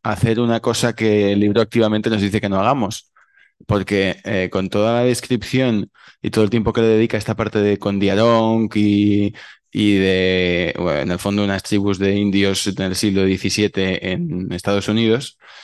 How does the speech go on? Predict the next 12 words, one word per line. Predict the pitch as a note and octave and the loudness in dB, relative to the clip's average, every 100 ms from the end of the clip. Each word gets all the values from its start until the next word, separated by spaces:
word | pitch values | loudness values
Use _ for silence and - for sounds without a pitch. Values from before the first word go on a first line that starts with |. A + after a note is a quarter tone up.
| - _ _ _ _ - | -20 _ _ _ _ -4
eh, | G#2 G2 - | 0 0 0
hace | G2+ A#2+ | -2 0
mucha, | A#2 - A2+ A2 G#2+ G#2+ G#2 G#2 - | 0 0 0 0 0 -2 -2 -2 -2
eh, | G#2+ G#2+ G2+ F2 | -2 0 0 0
mucho | A2 - | -2 -2
hincapié | G#2+ G#2+ G#2+ C3+ C3 C3 - - _ | -2 -2 2 2 2 -2 -20 -20 _
en | A2+ A2 | -6 -2
que, | G#2+ G#2+ G#2 - _ - | 0 0 -2 -12 _ -4
eh, | G2+ F#2+ | -2 0
desafían | F#2+ G2+ F#2+ G#2 G#2+ | 0 -2 0 2 2
esa | A2 | 2
autoridad, | A2 A2 G#2 G#2 G#2+ | 0 0 2 2 2